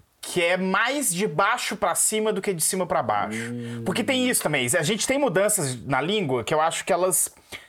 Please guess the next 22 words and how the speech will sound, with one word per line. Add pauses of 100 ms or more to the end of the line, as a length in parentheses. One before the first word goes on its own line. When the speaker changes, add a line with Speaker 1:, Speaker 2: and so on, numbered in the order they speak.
(120)
Speaker 1:
têm
processos
históricos
diferentes
e
distintos,
né?
Então, (280)
é,
é,
eu,
eu
acho
que,
é, (340)
tem
muitos
e-,
exemplos
que,
que, (380)
enfim,